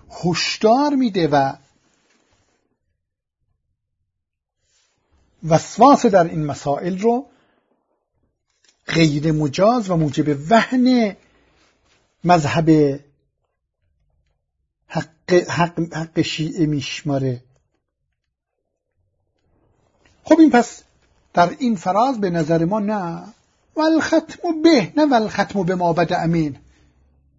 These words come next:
همین که به حجر الاسود ختم بکنه عرفاً کفایت می‌کنه، لازم نیست به همون نقطه ای که از اونجا آغاز کرده برسه.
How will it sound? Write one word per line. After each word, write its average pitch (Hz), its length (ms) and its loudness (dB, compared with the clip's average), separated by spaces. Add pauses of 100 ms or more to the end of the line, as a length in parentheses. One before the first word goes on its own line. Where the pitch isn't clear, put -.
همین 370 280 -2
که 269 120 0
به 240 80 0
حجر 214 220 -2
الاسود 214 380 -6
ختم 226 800 0
بکنه 302 640 0 (1120)
عرفاً 233 400 4
کفایت 180 480 -4
می‌کنه، 160 300 -6 (200)
لازم 220 260 4
نیست 226 140 -4
به 190 80 -2
همون 175 280 -6
نقطه - 300 -10
ای 220 180 -6
که 165 300 -6 (180)
از 143 180 -6
اونجا 165 220 -4
آغاز 156 440 -6
کرده 151 280 -8
برسه. 147 640 -12